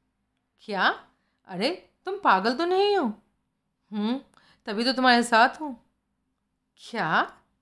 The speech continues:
क्या बोला? तुम्हारा पागल, दीवाना, शैदाई। हो, तुमने क्या समझा था? मैंने, मैंने तो, आ, "I will have another drink।"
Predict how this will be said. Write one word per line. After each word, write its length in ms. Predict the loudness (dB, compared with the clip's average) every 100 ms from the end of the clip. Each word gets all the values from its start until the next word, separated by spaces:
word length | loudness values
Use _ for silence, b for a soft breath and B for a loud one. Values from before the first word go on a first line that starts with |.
| -10
क्या 180 | -6
बोला? 280 | -4 -2 -2 -4 -8 _ _ b b b b
तुम्हारा 420 | -10 -6 0 0 2
पागल, 640 | 4 6 6 2 -2 -2
दीवाना, 600 | 0 2 2 2 2 0
शैदाई। 760 | -2 -2 -2 -2 -2 -4 -6 -10 _ _ _ _ -8
हो, 880 | -2 2 4 4 2 0 -2 -8 _ _ _ _ _ _
तुमने 260 | -6 -2
क्या 140 | 2 2
समझा 380 | 2 2 2 0
था? 360 | -4 -16 -18 _ _ _ _ _ _ -16
मैंने, 560 | -8 -4 0 0 -2 -6 _ _ _ _ _ -18
मैंने 320 | -10 -6 -4
तो, 500 | -2 0 0 -2 -6 _ _ _ _ _ _
आ, 320 | -4 -4 -4 -6 -4
"I 120 | -2
will 200 | 0 0
have 300 | 4 6 6
another 280 | 2 0 -2
drink।" 260 | -4 -12